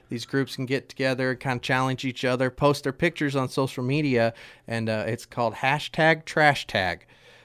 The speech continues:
Uh, and they kinda challenge each other, and a group with the most, uh,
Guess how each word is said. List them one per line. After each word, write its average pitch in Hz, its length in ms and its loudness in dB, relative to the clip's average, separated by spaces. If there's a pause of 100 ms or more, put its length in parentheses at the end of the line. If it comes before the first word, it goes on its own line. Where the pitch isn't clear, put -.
(120)
Uh, 117 40 -2
and 113 260 2
they 120 80 -2
kinda 127 240 -4
challenge 139 480 0
each 113 140 -10
other, 113 200 0
and 107 80 -4
a 107 60 -8
group 127 260 -2
with 120 140 -6
the 120 80 -2
most, 120 480 -4
uh, 104 280 0